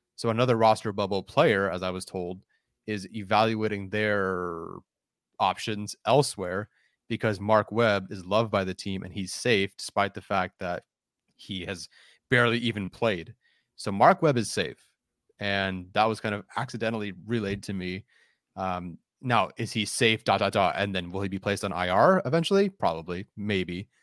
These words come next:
But Mark Webb is safe, so it really comes down to Alohi Gilman for me. And I just, <sighs> unless Gilman's more hurt than we think or know, I think you have to keep him around because J T Woods hasn't really done anything except be drafted in the third round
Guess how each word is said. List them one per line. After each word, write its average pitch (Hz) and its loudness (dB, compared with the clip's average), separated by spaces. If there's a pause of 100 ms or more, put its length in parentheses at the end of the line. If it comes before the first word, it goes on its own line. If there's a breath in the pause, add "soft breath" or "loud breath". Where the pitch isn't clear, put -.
(460)
But 101 0
Mark 120 6
Webb 110 2
is 98 -6
safe, 82 -6
so 98 -2
it 92 -4
really 113 2
comes 104 -4
down 98 0
to 98 -6
Alohi 90 -4
Gilman 92 -4
for 92 -4
me. 92 -4 (600)
And 120 -2
I 123 2
just, 123 -2 (680)
<sighs> - -16
unless 147 4
Gilman's 131 6
more 104 4
hurt 110 4
than 95 -4
we 90 -6
think 120 0
or 90 -8
know, 107 4 (580)
I - -12
think 139 -6
you 104 -2 (160)
have 117 2
to 127 -8
keep 107 -10
him 87 -10
around 90 0
because 85 -10 (800)
J 107 -2
T - -4
Woods 113 2
hasn't 107 -6
really 101 -4 (100)
done 107 0
anything 95 -2
except 95 -6
be 98 -4
drafted 92 0
in 87 -8
the 85 -8
third 87 -4
round 90 0